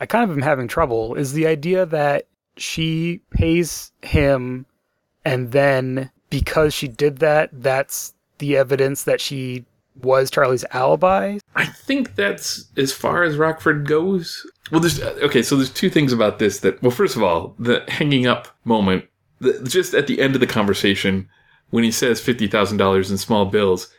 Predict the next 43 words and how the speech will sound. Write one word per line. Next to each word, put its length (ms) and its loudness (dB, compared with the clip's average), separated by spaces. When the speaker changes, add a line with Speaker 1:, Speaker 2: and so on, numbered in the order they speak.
Speaker 2:
you 180 0
see 320 0
Becker 760 2
realize 840 2
that 160 0
Rockford 480 2
is 160 -2
really 400 4
in 100 2
it 140 -2
and 340 0
gets 320 -2
upset 460 0
again, 280 0
which 180 -4
is 80 -4
great. 220 0
I 80 0
love 500 0
that 200 0
he 120 0
can't 300 -2
be 140 2
happy 300 -2
with 220 -8
him. 180 -10
But 140 4
I 60 2
think 240 -2
that 220 -2
probably 420 0
the 100 2
plan 340 2
is, 320 0
is 240 -2
that, 220 0
yeah, 260 0
he's 260 2
going 240 0
to 100 0
use 440 2
the 100 2
money 680 2